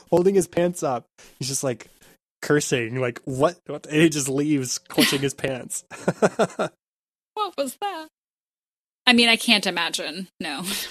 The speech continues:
Speaker 1: No. You look down and there's a, a, a fish with teeth looking up at you. Stanley,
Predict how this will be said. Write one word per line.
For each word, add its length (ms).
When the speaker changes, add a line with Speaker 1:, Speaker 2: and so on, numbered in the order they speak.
Speaker 1:
No. 360
You 180
look 140
down 320
and 80
there's 360
a, 120
a, 140
a 40
fish 220
with 140
teeth 380
looking 300
up 100
at 80
you. 220
Stanley, 720